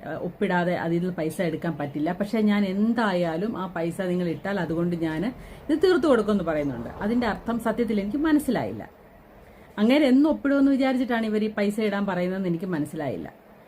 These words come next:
പിന്നെ ഇവർ ഇത് ഏതോ ഗവൺമെന്റുമായിട്ട് ഫണ്ടുമായിട്ട് ചേർന്നിട്ടുള്ള ഒരു സ-, സംരംഭമാണെന്നൊക്കെ പറയുന്നുണ്ട്, ഇരുപത്തേഴ് വീടിന്റെ കാര്യമൊക്കെ. അതിനെക്കുറിച്ച് വിശദമായിട്ട് നമുക്ക് മനസ്സിലായി. ഇപ്പൊ ഒരു സാധാരണക്കാരി എന്ന നിലയിൽ എനിക്ക് വിശദമായി ഒന്നും മനസ്സിലായില്ല സത്യം പറഞ്ഞാൽ. ആറ് ലക്ഷം രൂപ ഗവൺമെന്റ് കൊടുക്കും, ബാക്കി മൂന്ന് ലക്ഷം രൂപയ്ക്ക് വേണ്ടിയിട്ടാണ് ഇവർ ഈ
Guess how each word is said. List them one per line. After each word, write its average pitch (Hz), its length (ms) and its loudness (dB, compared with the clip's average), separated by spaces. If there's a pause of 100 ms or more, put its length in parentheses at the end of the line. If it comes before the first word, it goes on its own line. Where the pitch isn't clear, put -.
(180)
പിന്നെ 247 160 6
ഇവർ 254 180 4
ഇത് 247 120 2
ഏതോ 240 360 2
ഗവൺമെന്റുമായിട്ട് 214 680 2
ഫണ്ടുമായിട്ട് 202 540 0
ചേർന്നിട്ടുള്ള 175 560 -2
ഒരു 175 140 0
സ-, 165 360 -4
സംരംഭമാണെന്നൊക്കെ 170 720 -2
പറയുന്നുണ്ട്, 185 360 0
ഇരുപത്തേഴ് 160 400 -2
വീടിന്റെ 156 320 -2
കാര്യമൊക്കെ. 131 580 -6 (640)
അതിനെക്കുറിച്ച് 247 380 2
വിശദമായിട്ട് 302 720 2
നമുക്ക് 269 240 4
മനസ്സിലായി. 214 400 2
ഇപ്പൊ 226 160 0
ഒരു 240 80 0
സാധാരണക്കാരി 262 680 2
എന്ന 277 160 4
നിലയിൽ 226 280 0
എനിക്ക് 208 160 -2
വിശദമായി 208 540 0
ഒന്നും 196 180 -2
മനസ്സിലായില്ല 160 520 -2
സത്യം 135 300 -8
പറഞ്ഞാൽ. 95 300 -8 (640)
ആറ് 202 160 2
ലക്ഷം 208 240 2
രൂപ 190 200 2
ഗവൺമെന്റ് 185 380 0
കൊടുക്കും, 180 300 -2
ബാക്കി 175 220 -2
മൂന്ന് 185 260 -2
ലക്ഷം 208 240 2
രൂപയ്ക്ക് 180 380 0
വേണ്ടിയിട്ടാണ് 175 420 0
ഇവർ 170 180 0
ഈ 170 60 0